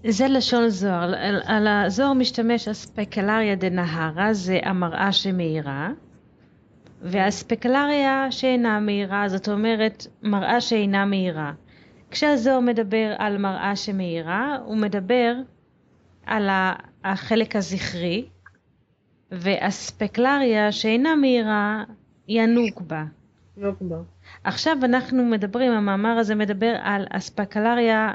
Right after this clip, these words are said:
Speaker 1: דנהרה, זאת אומרת המראה המאירה, שמי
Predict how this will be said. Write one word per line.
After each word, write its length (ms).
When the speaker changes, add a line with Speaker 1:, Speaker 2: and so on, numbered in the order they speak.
Speaker 1:
דנהרה, 720
זאת 200
אומרת 300
המראה 400
המאירה, 540
שמי 260